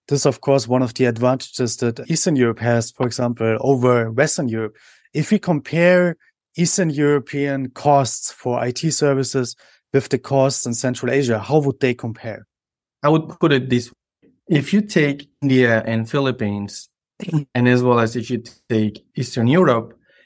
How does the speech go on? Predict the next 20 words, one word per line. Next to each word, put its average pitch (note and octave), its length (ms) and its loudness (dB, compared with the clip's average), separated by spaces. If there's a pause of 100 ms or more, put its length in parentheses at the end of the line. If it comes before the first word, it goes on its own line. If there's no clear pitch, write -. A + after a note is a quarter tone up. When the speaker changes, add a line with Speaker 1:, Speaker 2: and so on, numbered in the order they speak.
(160)
Speaker 2:
I C3 80 0
think F#3+ 220 4
you F3+ 40 -4
can C#3+ 220 0
put B2 180 0
Uzbekistan B2 800 -2
right A2 180 2
in G#2+ 140 -2
the F#2 80 -4
middle. F#2+ 400 -10 (880)
We F3+ 180 4
can D3+ 340 0
be C3 460 0 (800)
really C3+ 680 0 (240)
in C3+ 200 -2
the B2+ 80 2
middle B2+ 340 4
of A#2 340 -2 (1800)
India B2+ 760 0 (280)
and C3 480 0